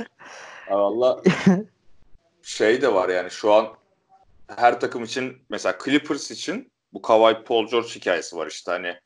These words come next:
Speaker 1: bu takım
Speaker 2: Hı hı.
Speaker 1: Clippers'ın ilk şampiyonluğu hikayesi, ne bileyim işte Kawhi'nin üç farklı takımda şampiyon yapması ve bir işte winner olarak kendini ayrı bir noktaya koyması. İşte LeBron'un Lakers batan franchise'ı ayaklandırıp şampiyonluğa koşturması.
Speaker 2: <laughs>
Speaker 1: Ne bileyim,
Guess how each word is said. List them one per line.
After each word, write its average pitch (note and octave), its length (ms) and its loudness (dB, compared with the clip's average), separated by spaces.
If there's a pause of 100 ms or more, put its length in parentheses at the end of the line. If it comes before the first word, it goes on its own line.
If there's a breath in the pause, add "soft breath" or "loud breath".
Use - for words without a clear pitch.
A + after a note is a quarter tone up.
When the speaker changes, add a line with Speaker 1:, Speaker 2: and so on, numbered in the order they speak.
(180)
Speaker 1:
bu A2 120 -8
takım A2+ 380 0
Speaker 2:
Hı E3 60 0
hı. D3+ 260 -4
Speaker 1:
Clippers'ın A2+ 540 -6
ilk A#2 160 -8
şampiyonluğu G#2 960 -4
hikayesi, F2+ 680 -2
ne F2 120 -6
bileyim E2+ 300 -6
işte - 340 -6
Kawhi'nin G2+ 600 2 (100)
üç - 180 -12
farklı G2+ 320 -2
takımda G#2 340 -4
şampiyon G#2 480 0
yapması G#2+ 420 -2
ve G#2 200 2
bir G#2+ 280 -6
işte G2+ 460 0 (520)
winner A#2+ 640 -2 (200)
olarak A2 400 4
kendini G#2 300 -2
ayrı G#2 320 0
bir G#2 40 -8
noktaya G2+ 380 -4
koyması. D#2+ 340 -6
İşte G2 180 -6
LeBron'un B2 640 0 (640)
Lakers A#2 580 0
batan A#2 340 0
franchise'ı A2+ 640 0
ayaklandırıp G#2+ 720 0
şampiyonluğa G#2 760 -2
koşturması. G2 600 -2
Speaker 2:
<laughs> - 260 0
Speaker 1:
Ne - 0 -
bileyim, G2 160 -6